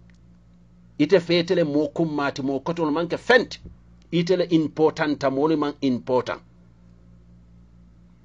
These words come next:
Woto mbaadiŋolu, ali ŋa kata domondiŋ min ali ŋa harijeno wola. Ŋa wo ikhlas o soto Ala talla ye, ŋa bula kiila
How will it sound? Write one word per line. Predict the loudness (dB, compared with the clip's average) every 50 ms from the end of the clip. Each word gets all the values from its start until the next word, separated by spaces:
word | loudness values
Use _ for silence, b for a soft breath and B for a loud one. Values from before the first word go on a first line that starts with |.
| -20 -14 -8
Woto | -6 -4 -2 0
mbaadiŋolu, | 0 2 4 4 4 4 4 4 4 4 2 2 0 -2 -8 -20 -20 -20 -8 -4
ali | 0 2 2 2
ŋa | 4 4 2 2 0
kata | -2 -2 -4 -2 -2 -4 -6 -6
domondiŋ | -4 -2 0 2 2 2 0 2 2 2 4 4
min | 4 2 4
ali | 4 4 4 4 2
ŋa | 2 0
harijeno | -2 -2 -2 -2 -2 0 2 2 4 4 4 4 4
wola. | 4 4 4 4 2 2 -2 -10 _ -20 b b b b b b b b b -20 -8 -2
Ŋa | 2 4 6 6 8 8 8
wo | 8 8 8 6 6
ikhlas | 4 4 4 4 4 6 6 6 4 2
o | 0 0 0
soto | 0 0 0 2 0
Ala | 2 2 2 2 2 2
talla | 0 -2 -4 -2 0 2 2 4
ye, | 6 6 6 6 4 2 -10 -20 _ _ -20 -20 -20 _ _ -8 -2
ŋa | 2 2 4 4 4
bula | 4 4 4 4 4 2
kiila | 0 -4 -4 -2 0 0